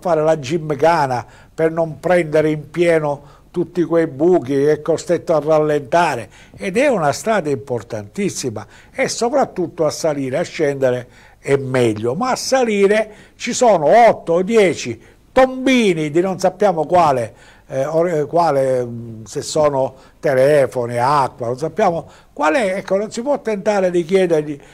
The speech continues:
se ci fanno la strada bella asfaltata, sarebbe una cosa molto interessante. Apriamo però il nostro telegiornale parlando di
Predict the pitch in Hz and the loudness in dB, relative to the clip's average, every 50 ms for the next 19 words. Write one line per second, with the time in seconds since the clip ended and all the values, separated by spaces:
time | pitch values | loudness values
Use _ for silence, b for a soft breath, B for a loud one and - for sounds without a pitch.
0 | B B B - - 196 190 - 180 147 131 185 185 175 165 147 147 151 143 - | B B B -4 -4 -2 -2 0 -4 -2 0 0 0 0 0 0 0 0 0 0
1 | - 180 170 160 147 143 131 135 139 165 165 160 147 139 131 - - - 135 131 | -4 -2 -2 0 0 0 -2 0 0 0 0 2 2 0 -2 -4 -6 -6 -6 -6
2 | - - - 220 196 165 156 175 170 165 b b b b b b b - - 285 | -6 -4 -2 -2 0 0 -2 -4 -6 -10 b b b b b b b -6 0 0
3 | 208 143 127 120 123 131 135 - - 208 202 151 123 110 113 113 - 135 120 113 | 2 2 0 -2 -2 -4 -4 -4 -4 -6 -4 -4 -4 -4 -6 -6 -6 -8 -8 -6
4 | 113 107 104 101 95 - - 107 - _ - 139 120 98 - - - - - - | -4 -4 -4 -4 -6 -10 -14 -14 -14 _ -10 -10 -10 -10 -8 -12 -12 -12 -14 -16
5 | - - - - - - _ - _ _ _ _ _ B B B B B B B | -16 -16 -16 -18 -20 -20 _ -20 _ _ _ _ _ B B B B B B B
6 | B B B B B - 277 277 349 349 330 285 226 196 175 165 175 170 180 190 | B B B B B -8 -8 -4 0 0 2 2 2 4 4 4 4 2 0 -2
7 | 202 226 220 190 165 175 202 247 233 185 - 185 185 190 214 233 226 190 233 240 | 0 2 2 2 2 0 0 -2 -4 -4 -2 -4 -4 -2 -2 -2 -2 0 0 -2
8 | 226 208 190 170 156 139 139 147 151 143 233 233 214 165 151 165 170 165 160 151 | -2 0 0 0 0 0 0 -2 -4 -4 -2 -2 -2 -2 0 0 2 2 2 0
9 | 147 143 135 135 147 170 170 147 170 202 202 180 - 113 - | -2 -2 -2 -2 -2 -2 -6 -6 -4 -2 0 0 -2 -2 -6